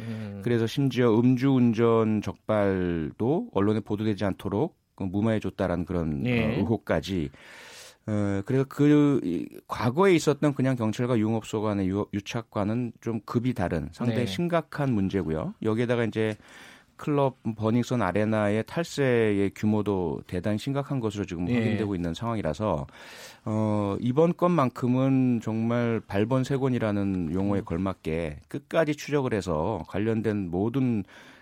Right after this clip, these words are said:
Speaker 2: 그 공무원들, 어, 관계자들, 기관들, 어, 법적인 조치를 취해야 된다고 생각합니다.
Speaker 1: 그럼 뭐 경찰이 지금 한창 수사를 하고 있는데 어제 그 관련된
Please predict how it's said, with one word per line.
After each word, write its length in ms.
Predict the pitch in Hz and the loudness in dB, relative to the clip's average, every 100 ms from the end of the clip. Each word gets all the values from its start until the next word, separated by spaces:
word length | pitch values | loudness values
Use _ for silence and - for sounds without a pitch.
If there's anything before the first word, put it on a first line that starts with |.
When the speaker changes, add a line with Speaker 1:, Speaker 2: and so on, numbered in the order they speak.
| _ | _
Speaker 2:
그 460 | 101 101 101 101 95 - - | -4 -2 0 -2 -6 -14 -20
공무원들, 680 | - 117 120 107 92 98 175 - - | -4 2 4 4 4 2 0 -2 -10
어, 100 | 92 | -6
관계자들, 640 | 98 104 98 90 92 135 | -2 -2 -2 -2 -2 -4
기관들, 640 | - 101 95 78 82 170 - - - - | -4 -2 0 0 -2 -4 -6 -18 -20 -10
어, 400 | 98 92 90 85 | -6 -2 -4 -4
법적인 340 | - 101 123 113 | -8 -4 -2 0
조치를 260 | 92 - 95 | -2 -4 -8
취해야 220 | - 160 | -2 0
된다고 200 | 104 92 | 0 -4
생각합니다. 460 | 101 98 90 73 73 - - _ _ | -6 -6 -8 -6 -10 -14 -20 _ _
Speaker 1:
그럼 160 | 175 165 | -6 -2
뭐 160 | 151 | -2
경찰이 480 | 143 151 202 185 156 | -2 -2 0 2 2
지금 420 | 135 139 135 120 | 0 -2 -2 -2
한창 340 | 127 180 175 147 | -4 -6 -6 -6
수사를 340 | - 233 202 156 | -2 0 2 2
하고 200 | 214 214 | 0 0
있는데 360 | 120 123 110 | 0 -2 0
어제 540 | 110 117 135 117 104 104 _ _ _ | 0 2 2 2 0 -8 _ _ _
그 160 | 104 | -12
관련된 640 | - 117 120 110 110 98 | -6 -6 -4 -4 -4 -6